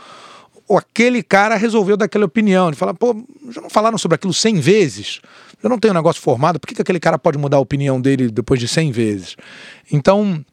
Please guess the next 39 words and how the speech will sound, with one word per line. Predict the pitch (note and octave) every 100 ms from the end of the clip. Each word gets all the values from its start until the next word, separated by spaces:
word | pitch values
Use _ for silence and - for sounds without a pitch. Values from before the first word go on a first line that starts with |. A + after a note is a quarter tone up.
| _ _ - - -
pra | E3
trazer | D#3+ C#3+ E3+
isso, | C#3+ -
mas | B2+ B2+ B2+
eu, | D3 D3+ D3+ C#3 - _ - -
eu | D3+ D#3+ F3+
não | E3+ A#3+ A#3+
dá | F#3 G3+
pra | F#3 F3+
atribuir, | - E3+ D3 C3+ A#2 F#2+
salvo | - - E3+ F3 C#3
em | C#3
raros | A2 D3 F3+ D3+ A#2+
casos, | - C3+ C3 C#3+ A2 G#2
é |
uma | G#2+ G#2+
questão | A2+ C3
de | A2+
tributação | B2+ A#2+ C3 B2 - C3+ C#3+ D3 A#2+ - - - - -
muito | - C3 D3 D3 C3
forte, | - C3 D3 D#3 C3 - -
et | A#2
cetera | - B2+ A#2
e |
tal, | A2 C#3+ D#3+ - _ _ _ _ _
é, | D3 D3
o | C#3
cara | C3 - E3+ E3
que | - D3+
não | C#3+ D#3 G3
dá | F3+ D3
certo | - D#3+ C#3 -
e |
bota | A#2 C3 D#3 -
a | C3+
conta | - C#3+ D3 C3+
no | A#2+
custo | - C#3+ C#3+
Brasil, | B2+ G#2+ G2+ B2 D#3 D#3+ D#3+